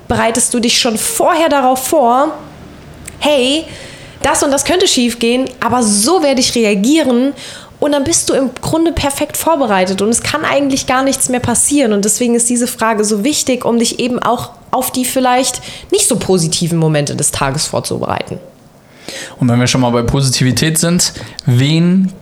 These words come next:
Speaker 2: könntest du heute überraschen?
Speaker 1: Schöne Frage.
Speaker 2: Mit einem Hinweis, einem besonderen Dank oder auch einfach einer längst überfälligen Wertschätzung zum Beispiel. Wen kannst du heute über-, ü-, überraschen? Ähm,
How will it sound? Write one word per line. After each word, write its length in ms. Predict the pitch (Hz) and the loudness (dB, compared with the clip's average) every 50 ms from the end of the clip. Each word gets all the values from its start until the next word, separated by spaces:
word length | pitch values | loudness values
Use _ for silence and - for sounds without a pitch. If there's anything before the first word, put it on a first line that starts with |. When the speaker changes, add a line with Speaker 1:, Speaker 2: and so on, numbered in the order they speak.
| - - - | -16 -8 -4
Speaker 2:
könntest 440 | - 135 127 131 127 123 - - | 0 0 2 2 2 0 0 0
du 180 | - - - - | 0 -2 0 0
heute 460 | - 127 127 - - 135 131 131 127 - - - - - | 0 0 0 0 0 2 2 2 0 -2 -4 -18 -12 -4
überraschen? 560 | - - 110 107 107 104 - - - - - - - - - - | -2 0 2 2 2 0 0 0 0 -2 -2 -6 -6 -18 -14 -10
Speaker 1:
Schöne 520 | - - - 320 311 294 277 262 240 226 | -8 -4 0 2 2 4 4 4 2 0
Frage. 760 | 226 226 - 226 208 190 190 185 180 175 165 170 170 170 175 190 190 - - - - - - 226 240 | -2 -2 -2 0 0 2 2 2 2 0 0 0 0 0 -2 -4 -6 -8 -10 -8 -6 -4 -2 2 2
Speaker 2:
Mit 160 | 135 135 135 | 4 4 2
einem 240 | - 165 185 196 196 | 2 2 2 4 4
Hinweis, 500 | 180 185 190 175 170 170 170 165 165 - | 4 4 4 4 2 2 2 2 2 2
einem 180 | 143 143 139 | 2 2 2
besonderen 420 | 135 131 127 143 170 165 156 147 131 | 2 2 2 2 2 2 2 2 2
Dank 280 | - 135 151 165 160 | 2 2 2 2 0
oder 300 | 160 151 165 185 202 - | 2 2 2 2 2 0
auch 80 | - 185 | 0 0
einfach 340 | - - 175 170 170 160 143 | 0 0 0 0 0 0 2
einer 100 | 151 139 | 2 2
längst 320 | 135 147 170 156 - - | 2 2 2 2 2 0
überfälligen 500 | 160 151 147 147 - 151 151 147 143 139 | 0 0 0 0 0 0 2 2 2 2
Wertschätzung 520 | - - - - - - - - 110 107 110 | 2 2 0 0 -2 0 0 0 0 0 0
zum 160 | - 104 98 | 0 0 0
Beispiel. 320 | 104 110 - - - 143 143 - - - - - - - - - - - - - - - | 0 0 -2 -4 -4 -6 -6 -6 -12 -20 -20 -20 -20 -18 -16 -12 -12 -12 -12 -12 -8 -2
Wen 280 | - 123 147 180 190 190 | 0 2 4 4 4 4
kannst 300 | 190 151 143 143 - - | 4 2 2 2 2 0
du 80 | 131 | 2
heute 240 | 117 120 120 117 117 | 2 2 2 2 2
über-, 360 | 110 110 110 107 107 107 - - | 2 2 2 2 2 0 0 0
ü-, 140 | 120 117 107 | 0 2 2
überraschen? 560 | - 110 110 104 101 104 104 - - - - - - - - - - - - - - - | 2 2 0 0 0 0 -2 -2 -2 -6 -6 -10 -14 -20 -18 -18 -16 -14 -14 -8 -2 0
Ähm, 460 | 120 113 113 110 110 110 110 113 | 2 2 4 4 4 4 2 2